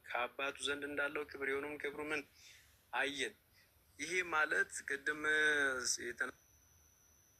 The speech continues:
ሀሳብ ነበር። ይሄ ማለት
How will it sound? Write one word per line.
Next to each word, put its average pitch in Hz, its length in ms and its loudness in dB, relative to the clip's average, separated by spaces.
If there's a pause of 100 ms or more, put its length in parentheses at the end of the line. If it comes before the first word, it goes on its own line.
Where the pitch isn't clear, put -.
(1900)
ሀሳብ 127 380 2
ነበር። 113 300 -2
ይሄ 135 240 2
ማለት 143 500 0